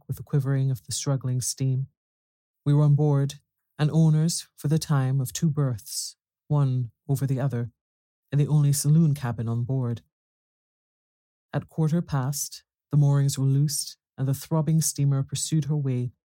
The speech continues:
over the dark waters of the Great Belt. The night was dark. There was a sharp breeze and a rough sea.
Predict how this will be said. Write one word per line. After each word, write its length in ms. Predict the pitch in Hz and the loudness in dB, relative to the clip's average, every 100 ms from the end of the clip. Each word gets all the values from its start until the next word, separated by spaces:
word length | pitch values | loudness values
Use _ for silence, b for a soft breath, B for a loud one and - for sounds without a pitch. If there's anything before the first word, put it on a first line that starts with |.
| _ | _
over 140 | 143 131 | -4 -2
the 120 | 127 | -2
dark 280 | 143 143 143 | -2 -2 -2
waters 420 | 143 135 127 123 110 | -2 -2 -2 -6 -6
of 60 | |
the 60 | 117 | -6
Great 280 | 127 123 - | -6 -6 -6
Belt. 360 | 113 104 - _ _ _ _ _ _ _ _ _ _ _ _ _ _ - | -8 -8 -14 _ _ _ _ _ _ _ _ _ _ _ _ _ _ -4
The 80 | 139 | -2
night 200 | 139 135 | 0 -2
was 140 | 131 | -6
dark. 320 | 143 135 143 - _ _ _ _ _ - | -2 -4 -4 -12 _ _ _ _ _ -6
There 60 | 135 | -4
was 100 | 143 | -2
a 60 | |
sharp 320 | 143 147 147 - _ | -2 -2 -4 -6 _
breeze 520 | 139 135 135 143 143 147 | -4 0 0 -2 -2 -4
and 80 | |
a 40 | 120 | -2
rough 240 | 135 139 | -4 -4
sea. 400 | - - 135 139 | -6 -4 -4 -4